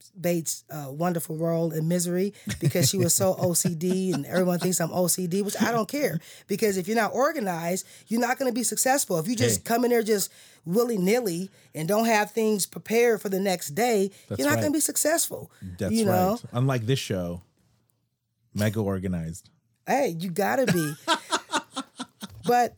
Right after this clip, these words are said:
Speaker 1: for real, it was so packed in there. We had, our D Js spin from six to eight. I started D Jing at five forty-five.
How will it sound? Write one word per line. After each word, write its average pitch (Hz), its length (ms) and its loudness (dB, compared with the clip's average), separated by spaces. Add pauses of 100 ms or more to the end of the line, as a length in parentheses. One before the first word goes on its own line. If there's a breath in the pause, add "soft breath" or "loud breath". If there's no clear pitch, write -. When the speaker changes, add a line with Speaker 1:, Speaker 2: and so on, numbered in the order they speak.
Speaker 1:
for 233 200 2
real, 247 340 2
it 269 180 2
was 254 200 2
so 247 420 2
packed 233 340 -2
in 180 120 2
there. 147 180 -4
We 233 140 0
had, 247 160 0
our 226 160 2
D 233 260 -2
Js 196 280 0
spin 220 420 0
from 170 200 -4
six 190 300 -2
to - 160 -8
eight. 160 340 -8
I 202 120 0
started 214 400 -2
D 196 200 -4
Jing 170 240 0
at 147 140 -4
five 175 300 -2
forty-five. 160 580 -6